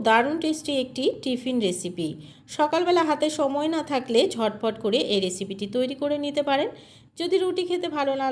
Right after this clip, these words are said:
লাগে, এই রেসিপিটি অবশ্যই একবার বানিয়ে দেখতে পারেন। আর এই রেসিপিটি বানাতে একদমই সময় লাগে না, মাত্র পাঁচ মিনিট সময়ে তৈরি হয়ে যাবে এই রেসিপি। তাহলে চলুন বন্ধুরা, দেখে নিই।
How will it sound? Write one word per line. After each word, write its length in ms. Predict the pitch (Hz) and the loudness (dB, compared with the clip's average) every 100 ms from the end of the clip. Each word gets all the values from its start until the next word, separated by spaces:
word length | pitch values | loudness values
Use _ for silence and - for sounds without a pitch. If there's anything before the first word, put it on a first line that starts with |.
| 262 | 0
লাগে, 220 | 247 277 - 220 | 0 -2 0 2
এই 60 | 220 | 2
রেসিপিটি 500 | 202 208 196 196 269 - 175 | 2 -2 -2 -2 -4 -4 -4
অবশ্যই 360 | 185 202 277 240 | -2 0 0 0
একবার 200 | 233 381 226 | 0 2 2
বানিয়ে 280 | 190 196 | 2 2
দেখতে 280 | 180 165 - | 0 -4 -6
পারেন। 300 | 175 160 160 156 - - - - | -6 -4 -6 -8 -16 -20 -16 -4
আর 140 | 214 - | -2 0
এই 80 | 269 | 0
রেসিপিটি 480 | 330 359 349 339 330 | 0 0 -2 -4 -4
বানাতে 400 | 262 240 254 247 262 202 | 0 0 0 0 0 2
একদমই 360 | 190 - 220 254 | 0 0 -2 0
সময় 280 | 262 247 247 | -2 0 2
লাগে 220 | 240 226 | 2 2
না, 120 | 233 302 311 | 2 2 2
মাত্র 380 | 233 208 - 285 392 | 0 -4 -2 0 2
পাঁচ 220 | 220 208 214 | 0 -2 -2
মিনিট 240 | 208 214 | -2 -2
সময়ে 380 | 214 208 190 214 311 | -4 -4 -2 -2 0
তৈরি 260 | 196 175 190 | 0 0 0
হয়ে 240 | 180 180 | 2 0
যাবে 260 | 175 151 156 160 | 0 -2 -4 -2
এই 140 | 262 | -2
রেসিপি। 460 | 214 185 170 175 151 151 - - - | 0 -2 -6 -8 -8 -8 -16 -20 -12
তাহলে 260 | 277 285 349 359 | -6 -2 -2 0
চলুন 280 | 381 370 359 | 2 4 4
বন্ধুরা, 380 | 320 285 285 294 466 | 2 2 4 4 4
দেখে 340 | 226 202 - 156 | 2 0 0 -4
নিই। 220 | 151 | -4